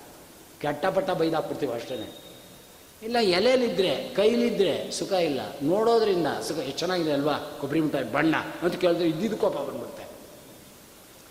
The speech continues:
ಇಲ್ಲ, ಕೋಪ ಬಂದಿತ್ತು, ಮುರಿದು ಬಾಯಲ್ಲಿ ಹಾಕೊಂಡು ಗುಳುಮ್ ಅಂತ ನುಂಗ್ಬಿಟ್ಟ,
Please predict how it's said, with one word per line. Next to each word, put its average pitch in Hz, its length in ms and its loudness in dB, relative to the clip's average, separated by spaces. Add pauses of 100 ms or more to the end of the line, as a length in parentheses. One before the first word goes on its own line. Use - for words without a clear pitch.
(220)
ಇಲ್ಲ, 233 220 4 (260)
ಕೋಪ 226 180 4
ಬಂದಿತ್ತು, 208 640 2 (200)
ಮುರಿದು 240 280 2
ಬಾಯಲ್ಲಿ 202 420 2
ಹಾಕೊಂಡು 175 300 -2
ಗುಳುಮ್ 262 240 6
ಅಂತ 226 140 0
ನುಂಗ್ಬಿಟ್ಟ, 175 420 0